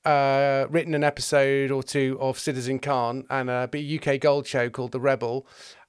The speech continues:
um, and an episode of Shakespeare in Hathaway. So in a way, there is still work out there, um, for people like me and, you know, incred-, increasingly non-profit making things like writing books. Um,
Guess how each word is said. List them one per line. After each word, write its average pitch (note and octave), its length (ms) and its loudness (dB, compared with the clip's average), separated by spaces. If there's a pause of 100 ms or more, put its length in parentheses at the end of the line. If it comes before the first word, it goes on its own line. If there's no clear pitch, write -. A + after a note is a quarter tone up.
um, D3 200 0
and D3 140 2
an D3 80 2
episode D3 360 0
of C3+ 80 -4
Shakespeare D3+ 400 0
in C3+ 60 -4
Hathaway. A#2 500 -6 (520)
So D#3+ 480 6
in E3+ 120 0
a E3 60 4
way, C#3+ 640 4 (260)
there D#3+ 260 4
is D#3 80 0
still D#3 540 2
work D3+ 400 4
out D#3 260 0
there, A#2 360 -4 (360)
um, C3+ 160 0
for C3+ 160 -2
people C#3 300 -2
like B2+ 180 2
me C3 300 -2
and, B2+ 340 -2
you D3+ 60 -6
know, B2 180 -2
incred-, C#3+ 400 -4
increasingly C#3+ 640 -2
non-profit C3+ 500 0
making B2+ 280 -6
things C3 280 -8
like C3+ 160 2
writing B2+ 320 -2
books. B2 380 -4 (580)
Um, C3 460 0